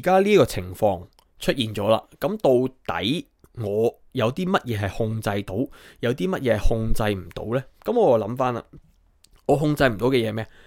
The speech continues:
我控制唔到嘅係我已經 fail 咗嘅一個事實，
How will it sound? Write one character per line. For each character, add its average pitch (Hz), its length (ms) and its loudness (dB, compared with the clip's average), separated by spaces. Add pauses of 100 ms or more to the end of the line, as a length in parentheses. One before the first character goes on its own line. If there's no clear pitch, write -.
(140)
我 151 80 0
控 165 160 0
制 165 140 2
唔 110 120 -2
到 110 120 2
嘅 143 120 0
係 101 400 -4
我 107 160 -2
已 120 40 0
經 135 120 0
fail 113 280 2
咗 104 160 -6
嘅 107 100 -4
一 107 100 -2
個 - 100 -6
事 - 200 -10
實， - 140 -10